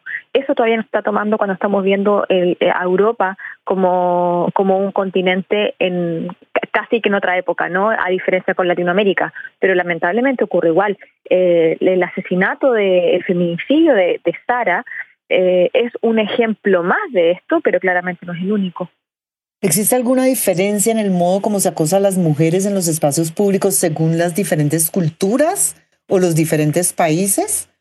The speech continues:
Speaker 2: Por ejemplo, ¿en Europa se hostiga
Speaker 1: Ujú.
Speaker 2: diferente que en las regiones tropicales o en el Medio Oriente?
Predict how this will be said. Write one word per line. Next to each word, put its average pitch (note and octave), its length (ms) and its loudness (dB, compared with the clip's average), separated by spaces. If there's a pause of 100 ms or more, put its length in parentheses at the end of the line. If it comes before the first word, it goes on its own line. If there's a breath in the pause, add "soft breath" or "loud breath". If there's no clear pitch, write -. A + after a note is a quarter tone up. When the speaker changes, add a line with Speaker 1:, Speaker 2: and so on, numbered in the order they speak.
(300)
Speaker 2:
Por E3+ 120 2
ejemplo, E3+ 180 0
¿en F3+ 80 0
Europa E3 380 2
se G3 140 0
hostiga F#3 480 0
Speaker 1:
Ujú. G3+ 100 2
Speaker 2:
diferente F3+ 880 0
que F3 180 0
en D#3+ 140 2
las D3+ 200 0
regiones D3+ 480 0
tropicales A3+ 1120 -2
o E3+ 120 2
en D#3 80 2
el C#3+ 100 0
Medio C#3 260 0
Oriente? G3 480 -2